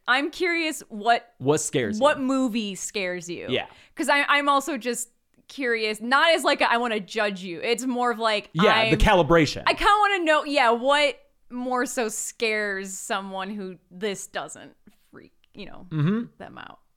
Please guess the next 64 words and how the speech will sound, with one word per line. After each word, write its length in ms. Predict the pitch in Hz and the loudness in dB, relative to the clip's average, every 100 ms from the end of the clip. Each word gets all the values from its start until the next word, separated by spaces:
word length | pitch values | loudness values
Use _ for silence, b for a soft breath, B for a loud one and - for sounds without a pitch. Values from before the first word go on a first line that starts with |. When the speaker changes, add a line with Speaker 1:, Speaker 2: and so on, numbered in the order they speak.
| - | -6
Speaker 2:
I'm 240 | 139 156 - | -4 -4 -6
g-, 160 | - - - 135 | -16 -20 -14 -6
genuinely 600 | 113 180 196 202 170 147 | 2 4 4 2 0 -2
interested. 400 | 120 107 - - | -6 -8 -10 -6
Speaker 1:
'Cause, 120 | 226 | -4
Speaker 2:
Please 220 | 123 113 | -2 -4
let 120 | 110 104 | -2 -4
me 80 | |
know. 200 | 92 71 - | -4 -8 -6
'Cause 100 | 131 | -4
Speaker 1:
yeah. 100 | - | -2
Speaker 2:
I, 200 | 139 147 151 | 2 2 2
I 160 | 147 | 4
watched 280 | 147 151 147 | 6 6 4
this 120 | 143 | -4
movie, 240 | 127 143 135 | 0 0 0
I'm 80 | 123 | 0
like, 280 | 117 95 - - - - | 0 -2 -6 -14 -12 -8
"This 180 | 110 - | -10 -6
thing's 180 | 104 | -8
fucking 240 | 95 92 90 | -6 -10 -10
scary." 340 | - 71 57 - _ | -12 -12 -12 -16 _
Speaker 1:
Yeah. 220 | 233 233 - | -8 -8 -6
Speaker 2:
Even 180 | 131 143 | -2 2
though 140 | 160 135 | 6 6
I 80 | |
had 120 | 135 113 | 4 4
heard 420 | 185 165 131 123 _ _ _ | 6 6 4 0 _ _ _
that 120 | 117 | -2
it 20 | 120 | -2
was 120 | 110 | 0
super 220 | 139 120 | -4 -4
scary, 340 | - 170 127 | 2 4 4
so 140 | 110 113 | 2 0
I, 100 | 110 | 0
my 200 | 113 110 | 0 0
expectations 600 | 113 120 104 127 120 104 | 0 -2 -2 -2 -4 -8
were, 40 | 107 | -8
and 160 | 98 90 | -6 -6
I 80 | 87 | -6
was, 220 | 98 - _ | -8 -14 _
I 80 | - | -10
was 100 | 87 | -8
scared 280 | - 104 120 | -4 -4 -2
throughout. 340 | 131 165 196 - | 0 2 0 -2
It 20 | |
was 100 | 92 | -8
good. 160 | 110 180 | 0 2
Speaker 1:
That's 120 | 240 | 2
Speaker 2:
It 80 | 285 | 4
was 60 | 240 | 6
like, 20 | 320 | 4
Speaker 1:
always 60 | 294 | 4
Speaker 2:
it 20 | |
was 100 | 285 | 2
like 160 | 320 330 | 2 2
with 120 | 254 | -2
Hereditary. 760 | 208 254 285 202 - 104 60 - _ _ - | 0 4 6 4 0 -6 -8 -16 _ _ 2
I 80 | |
heard 160 | 170 220 | 6 6
it 20 | |
was 120 | 226 - | 4 4
scary, 320 | 269 208 | 6 6
and 80 | 185 | 2